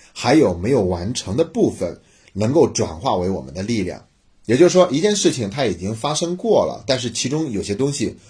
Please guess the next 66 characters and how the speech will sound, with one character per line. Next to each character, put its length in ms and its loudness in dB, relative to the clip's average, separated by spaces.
我 100 -4
们 120 -4
还 100 -2
需 140 0
要 80 2
去 180 -6
总 320 -6
结， 360 -2
需 140 0
要 80 6
去 120 -4
提 300 -6
炼， 260 0
而 100 -8
不 140 0
能 140 0
就 120 0
任 280 0
由 100 -8
它 160 -8
过 240 -4
去。 260 -10
所 140 2
以 140 6
它 120 -8
还 120 0
有 100 4
未 160 4
完 300 2
结 200 0
的 80 2
东 220 -2
西 140 -4
留 280 -2
在 140 -2
那 120 -6
儿， 140 -12
这 80 -2
个 80 2
情 240 -4
绪 200 -4
需 160 -6
要 80 2
我 60 -2
们 100 -12
去 140 -8
处 220 -4
理， 200 -6
这 100 0
样 240 0
它 80 -8
就 100 -4
会 120 -2
变 240 -4
为 180 -12
我 140 -12
们 120 -14
自 120 -10
己 80 -14
的 100 -10
力 160 -8
量。 180 -12
而 140 2
嫉 220 0
妒 120 0
呢， 200 -4